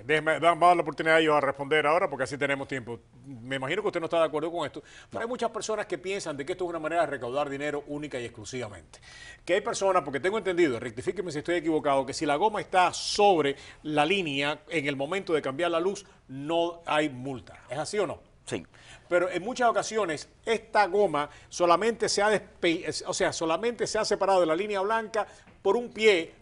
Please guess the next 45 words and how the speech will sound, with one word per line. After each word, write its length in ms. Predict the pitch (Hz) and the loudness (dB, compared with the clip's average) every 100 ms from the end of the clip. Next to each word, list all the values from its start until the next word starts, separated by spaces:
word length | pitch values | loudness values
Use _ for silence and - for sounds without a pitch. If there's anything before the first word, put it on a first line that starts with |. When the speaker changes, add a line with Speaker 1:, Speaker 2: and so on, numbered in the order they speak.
| _ _ _ | _ _ _
Speaker 1:
por 160 | 196 185 | 0 2
medio 320 | 233 247 226 | 2 2 0
pie, 480 | 208 202 147 156 - | 2 2 2 -2 -10
por 200 | 180 180 | -6 -6
pulgadas, 520 | - 180 180 214 180 165 | -4 -2 4 6 4 0
y 60 | 190 | -2
de 120 | 190 | -2
todas 180 | 240 208 | -2 -4
maneras 420 | 220 220 220 - | -4 -4 -4 -4
le 160 | 196 196 | -2 -2
imponen 680 | 185 - 202 202 196 190 - | -2 -6 -4 -4 -4 -10 -12
la 280 | 151 160 156 | -6 -2 -2
multa 460 | 180 190 131 135 - - | -2 -4 -2 -8 -8 -14
como 220 | - 170 170 | -10 -6 0
para 260 | 175 175 | 2 2
castigarlo 640 | 175 143 170 190 214 185 | 0 -4 -2 2 4 2
en 80 | 160 | -2
vez 140 | 160 165 | -2 -2
de 80 | |
para 220 | 170 151 135 | 0 -2 -2
prevenir. 360 | 135 120 110 - | -4 -8 -10 -10
Speaker 2:
Bueno, 180 | 110 98 | -8 -8
te 60 | |
voy 140 | 92 110 | -8 -10
a 20 | |
decir 180 | - 107 | -10 -12
algo. 140 | 98 | -10
Nosotros 280 | 95 120 131 | -12 -10 -8
tenemos 300 | 131 127 117 | -6 -6 -6
un 180 | 120 117 | -6 -8
equipo 360 | 110 117 98 | -6 -6 -6
que 80 | 95 | -8
se 120 | - | -6
dedica 480 | 90 87 110 101 85 | -4 -4 -4 -6 -8
a 140 | 92 | -8
revisar 880 | 90 92 90 87 - 117 107 82 82 - _ | -8 -6 -6 -6 -2 2 2 0 -12 -20 _
cada 280 | - 98 98 | -2 0 0
ticket. 320 | 90 82 - - - - - | -2 -12 -16 -20 -20 -20 -10
Por 100 | 95 | -6
ejemplo, 420 | 98 110 90 85 | -4 -6 -6 -10
en 120 | 101 | -8
el 100 | 98 | -6
dos 100 | 92 | -6
mil 200 | 98 135 | -4 -4
trece 420 | 127 143 131 127 | 2 2 2 0